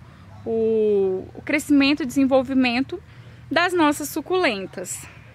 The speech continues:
Outro fator também aí que pode, é,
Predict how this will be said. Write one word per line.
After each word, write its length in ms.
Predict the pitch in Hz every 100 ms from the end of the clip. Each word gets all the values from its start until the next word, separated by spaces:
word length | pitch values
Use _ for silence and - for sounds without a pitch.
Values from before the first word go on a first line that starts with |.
| - - - - - -
Outro 320 | 311 415 466
fator 440 | - 330 - 285
também 380 | 269 285 269 269
aí 260 | 240 262 294
que 100 | 277
pode, 460 | 277 233 214 247 220
é, 300 | 220 208